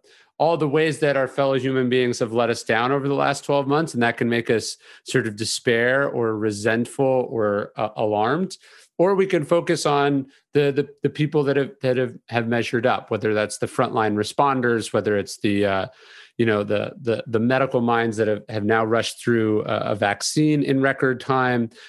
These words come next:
um, whether it's, you know, your, your neighbors who have been helpful or, or kind, um,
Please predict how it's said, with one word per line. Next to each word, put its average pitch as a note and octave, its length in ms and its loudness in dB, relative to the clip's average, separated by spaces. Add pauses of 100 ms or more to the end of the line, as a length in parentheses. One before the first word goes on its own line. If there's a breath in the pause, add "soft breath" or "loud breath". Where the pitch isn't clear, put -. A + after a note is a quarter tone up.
(160 loud breath)
um, A2 440 0 (100)
whether A2+ 300 2
it's, - 240 -4
you A#2+ 60 2
know, G2+ 180 0
your, G2+ 320 -4
your A2+ 140 -2
neighbors A2 520 0
who A2+ 80 0
have G2+ 120 -2
been G2+ 160 0
helpful A#2 380 0
or, G#2 280 0
or A#2 120 -6
kind, A2 540 0
um, G2 300 -2